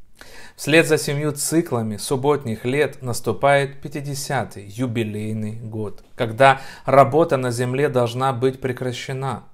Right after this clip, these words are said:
Рабы получают свободу, а проданные земельные владения, в Святой Земле, конечно же, возвращаются к изначальным владельцам. А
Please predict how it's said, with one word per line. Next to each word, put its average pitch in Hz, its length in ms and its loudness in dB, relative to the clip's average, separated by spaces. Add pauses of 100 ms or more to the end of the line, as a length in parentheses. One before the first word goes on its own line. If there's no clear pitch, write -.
Рабы 110 720 0 (240)
получают 147 560 4
свободу, 139 720 0 (800)
а 120 140 -2
проданные 123 560 2
земельные 123 580 -2
владения, 123 760 -4
в - 60 -16
Святой 117 360 -2
Земле, 113 340 -4
конечно 113 520 -8
же, 143 240 -10 (260)
возвращаются 131 1040 2 (220)
к - 80 -6
изначальным 113 1080 -2
владельцам. 101 760 -8 (560)
А 104 120 -12